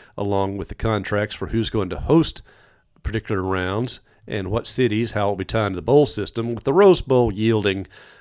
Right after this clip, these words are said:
on their traditional stance. And by the way, I'll interject. I'm a traditionalist and a sentimentalist. I know a lot of fans are really, you know, gripey about the Rose Bowl getting a special exemption, but I think that's part of what made college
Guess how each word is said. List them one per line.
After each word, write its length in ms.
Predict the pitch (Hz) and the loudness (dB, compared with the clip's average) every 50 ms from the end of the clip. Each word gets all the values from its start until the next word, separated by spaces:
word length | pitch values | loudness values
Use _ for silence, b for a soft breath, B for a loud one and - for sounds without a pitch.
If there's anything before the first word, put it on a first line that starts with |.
| B B B | B B B
on 180 | - 117 104 104 | -4 -2 0 0
their 140 | 107 107 | 0 0
traditional 460 | 95 - - 104 110 98 - - 107 95 | -2 -4 -4 -4 -4 -4 -4 -6 -6 -6
stance. 520 | - - 101 95 90 90 101 - - - _ _ _ _ _ _ _ _ _ - | -6 -6 -4 -4 -4 -4 -6 -8 -10 -14 _ _ _ _ _ _ _ _ _ -2
And 280 | - 143 123 123 - - _ - | 0 0 0 0 -4 -8 _ -14
by 320 | 143 135 120 127 131 127 | -12 -6 -2 0 0 2
the 80 | 113 110 | 2 2
way, 180 | 104 95 92 | 0 0 0
I'll 200 | 95 - 120 139 | 0 0 0 2
interject. 480 | 143 127 113 101 107 98 82 - - - b b b b b b b b _ _ _ _ _ _ _ _ _ - | 2 0 0 0 -2 -4 -4 -4 -10 -18 b b b b b b b b _ _ _ _ _ _ _ _ _ -6
I'm 200 | - 185 180 160 | -2 0 2 2
a 20 | 135 | 2
traditionalist 680 | - - 110 104 139 151 - - 143 143 143 - - | 0 0 2 4 4 2 2 2 0 0 0 0 -2
and 100 | - 98 | -6 -6
a 20 | - | -4
sentimentalist. 680 | - - 107 95 92 120 151 165 156 147 - - - _ _ b b b b b b b _ _ _ _ _ _ _ _ _ _ _ _ _ - - - | -2 -2 -2 -2 0 0 2 4 2 2 2 0 -6 _ _ b b b b b b b _ _ _ _ _ _ _ _ _ _ _ _ _ -20 -12 -6
I 140 | 123 117 123 | -4 -2 0
know 220 | 123 120 123 123 | 0 0 0 0
a 40 | 117 | 0
lot 180 | 113 113 120 131 | 2 0 0 0
of 80 | 127 | -2
fans 360 | - - 120 113 113 113 101 | -2 0 0 0 0 -2 -2
are 40 | 101 | -4
really, 220 | 95 95 104 110 117 | -4 -2 0 0 -2
you 480 | 120 120 123 123 - _ - 120 110 | -2 -2 -6 -14 -20 _ -8 -4 -4
know, 160 | 104 98 110 | -2 -2 -4
gripey 600 | - 135 107 - 104 104 107 113 107 - 110 107 | -6 -8 -10 -4 0 2 2 2 0 -2 -4 -4
about 380 | 104 95 95 98 95 98 98 _ - b b b b b b - | -4 -2 -2 0 0 0 -2 _ -16 b b b b b b -4
the 100 | 131 120 | 0 2
Rose 300 | 117 110 107 107 - - | 4 4 4 2 0 -2
Bowl 260 | - 98 95 101 95 | -2 0 0 0 0
getting 240 | 98 110 98 98 98 | -2 -2 -4 -4 -6
a 60 | 101 | -8
special 360 | - - - 110 101 - 113 | -8 -4 -4 -4 -4 -4 -8
exemption, 460 | 110 107 127 143 151 143 - - 127 | -8 -4 0 0 0 0 -2 -4 -6
but 140 | 120 - 170 | -2 0 0
I 60 | 196 | 0
think 200 | 196 - 214 196 | 0 0 -2 0
that's 140 | - 170 147 | 0 -2 -2
part 240 | - - 170 165 151 | 0 0 0 2 2
of 60 | 151 | 0
what 140 | 151 - - | -2 -2 0
made 220 | 143 139 131 120 | 0 -2 -2 -2
college 400 | - - 135 135 135 135 123 - | -4 0 2 2 2 2 0 -4